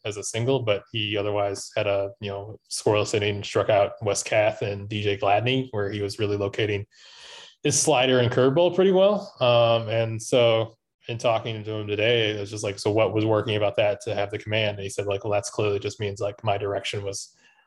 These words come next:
online." Um, that, that was the main thing that he's been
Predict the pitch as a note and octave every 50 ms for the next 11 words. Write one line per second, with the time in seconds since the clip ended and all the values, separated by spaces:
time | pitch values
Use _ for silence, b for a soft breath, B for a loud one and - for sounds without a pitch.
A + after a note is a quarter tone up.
0 | b - A2+ G#2 G2 G2 G2+ G2+ G#2 G2+ G2+ G2 G2 G2+ - A2+ G#2 G2+ G2+ G2+
1 | G2 G2 G2 G2 - _ G#2+ G#2+ - - B B B B B B B B B B
2 | _ - C#3 C3+ B2 C3 A#2+ A2+ A#2 A2+ A2+ A2+ G#2+ G#2+ G#2 G2+ G2+ - A2+ G#2+
3 | G#2 G#2 G2 - A2+ G#2+ G#2+ - A2+ G#2+ G#2 G2+